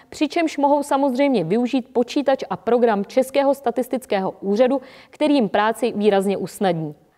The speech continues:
Zápis s výsledky hlasování všichni členové komise podepíší a předají na přebírací místo Českého statistického úřadu.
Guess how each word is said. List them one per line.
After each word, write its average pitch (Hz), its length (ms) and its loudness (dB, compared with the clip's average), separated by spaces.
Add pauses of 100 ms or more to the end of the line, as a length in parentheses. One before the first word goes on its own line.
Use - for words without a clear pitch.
(200)
Zápis 269 360 0
s - 80 -10
výsledky 285 400 -2
hlasování 262 640 0
všichni 302 340 -4
členové 277 380 2
komise 269 360 -2
podepíší 233 640 -4
a 190 80 -8
předají 277 460 0
na 220 100 0
přebírací 254 600 0
místo 208 320 -2
Českého 240 480 0
statistického 185 720 -2
úřadu. 196 500 -2